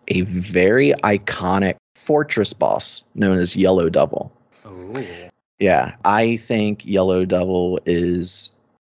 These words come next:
Speaker 1: one of, like, the pinnacles to me in Mega Man because you've gone through, you know, all these robot masters and everything like that, and you know their size. And then all of a sudden you're fighting a boss that's half the screen,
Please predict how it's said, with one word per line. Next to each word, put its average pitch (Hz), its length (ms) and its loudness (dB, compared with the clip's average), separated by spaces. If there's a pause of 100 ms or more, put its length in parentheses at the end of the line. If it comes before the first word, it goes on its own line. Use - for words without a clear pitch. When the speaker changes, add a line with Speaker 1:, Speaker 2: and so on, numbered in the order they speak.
Speaker 1:
one 113 300 2
of, 160 100 4
like, 117 260 0
the 101 180 2
pinnacles 95 880 -2
to 104 140 0
me 90 340 0
in 87 300 0
Mega 82 220 0
Man 78 360 -4
because 92 360 2
you've 98 160 2
gone 123 360 2
through, 95 560 -2 (340)
you 107 140 2
know, 90 160 4
all 92 180 4
these 98 220 4
robot 90 400 2
masters 85 580 -2
and 92 60 -4
everything 90 240 0
like 90 160 -4
that, 87 240 2
and 95 100 2
you 95 80 6
know 95 420 4
their 92 140 2
size. 80 720 0 (200)
And 92 120 4
then 117 220 4
all 98 160 2
of 98 80 0
a 98 40 -2
sudden 92 380 -2
you're 87 160 -6
fighting 90 280 -2
a 90 40 -4
boss 85 400 0
that's - 200 -4
half 107 340 -2
the 107 80 -2
screen, 90 580 -6